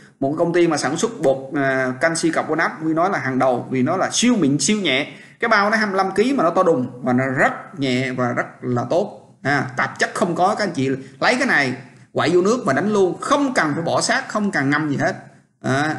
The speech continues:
giá thành Huy nghĩ là cái giá bán của họ khoảng năm sáu ngàn gì đó một ký. Các anh chị mua, đáng đồng tiền bát gạo, nên mua sản phẩm này. Liên hệ ngay, lên Google search ra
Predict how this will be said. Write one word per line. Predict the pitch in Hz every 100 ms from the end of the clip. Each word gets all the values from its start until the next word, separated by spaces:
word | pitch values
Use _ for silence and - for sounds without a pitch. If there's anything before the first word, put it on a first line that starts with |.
| -
giá | 165 214 208
thành | 151 147
Huy | 156 170
nghĩ | 139 175
là | 156
cái | 165
giá | 180 214
bán | 214 233 233
của |
họ | 147 127 127
khoảng | 135 175
năm | 165
sáu | 185
ngàn | 196 131
gì | 123
đó |
một | 147 131
ký. | 170 - - - -
Các | 156
anh | 139
chị | 131
mua, | 151 135 123 - -
đáng | - 165 240
đồng | 143
tiền | 139 131
bát | 131
gạo, | 123 123 - -
nên | 131 185 196
mua | 185
sản | 156 156
phẩm | 147 160
này. | 135 123 - -
Liên | 175 202
hệ | 151 143
ngay, | 165 151 123 - -
lên | 160 196 233
Google | 202 170 143 156
search | 143
ra | 170 165 139